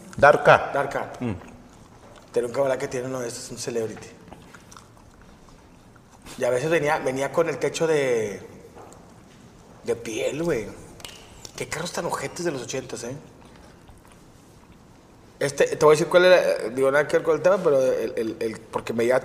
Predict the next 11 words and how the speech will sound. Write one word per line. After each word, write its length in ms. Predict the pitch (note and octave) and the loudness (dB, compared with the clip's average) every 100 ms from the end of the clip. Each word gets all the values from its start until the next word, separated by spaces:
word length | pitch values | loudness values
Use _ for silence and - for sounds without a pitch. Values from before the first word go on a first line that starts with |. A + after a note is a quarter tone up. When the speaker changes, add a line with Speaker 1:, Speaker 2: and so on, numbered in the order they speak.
| C#3+ - - - - | -4 -14 -16 -12 4
Speaker 2:
Robocop, 640 | B2 A2+ D3 E3+ - - - - - - - - | 4 6 6 4 0 -12 -16 -20 -20 -20 -20 -10
el 160 | G#2+ | -10
Taurus. 540 | - D3+ D3+ A2+ - - - - | 4 4 6 0 -6 -14 -18 -6
Speaker 1:
Ujú. 260 | A#2 C3+ G2 - - - - | 0 0 -2 -10 -18 -20 -12
Speaker 2:
¿Sí 80 | A2+ | -6
te 100 | C3+ | -4
acuerdas? 440 | - C#3 A2 - - - - | 4 4 4 -6 -14 -16 -4
Speaker 1:
<laughs> 1400 | F3 - E3 - - - - - - - - - - - | -4 -2 -6 -6 -12 -18 -20 -20 -20 -20 -20 -20 -20 -8
Speaker 2:
Taurus 420 | A2+ B2 D3+ D#3 | -4 -2 -2 -4
Car. 260 | - G2 F#2 - - - - - - - - - - - - - - - - - - - - - - - - - - - - - - - - - - - - - - - | -4 -6 -6 -14 -20 -20 -20 -20 -20 -20 -20 -20 -20 -20 -20 -20 -20 -20 -20 -20 -20 -20 -20 -20 -20 -20 -20 -20 -20 -20 -20 -20 -20 -20 -20 -20 -20 -20 -20 -20 -20 -6
Es, 200 | G#2+ | -6